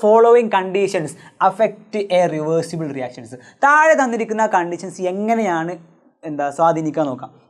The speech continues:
നോക്കാം, more reactants are added, അതായത് ഇവിടെ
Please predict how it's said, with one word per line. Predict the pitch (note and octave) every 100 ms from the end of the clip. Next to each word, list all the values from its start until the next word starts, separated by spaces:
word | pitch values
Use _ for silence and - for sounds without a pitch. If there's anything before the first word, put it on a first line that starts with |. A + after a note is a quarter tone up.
| F3
നോക്കാം, | D3 - - A3+
more | D4+ D#4+ E4 D4 A3 A3
reactants | A3 A3+ A3+ A3 A#3 G#3+ A3+
are | G#3+ D#3+
added, | C#3 C3 C3+
അതായത് | A#3 G3 E3+ G3 - -
ഇവിടെ | C#4 D4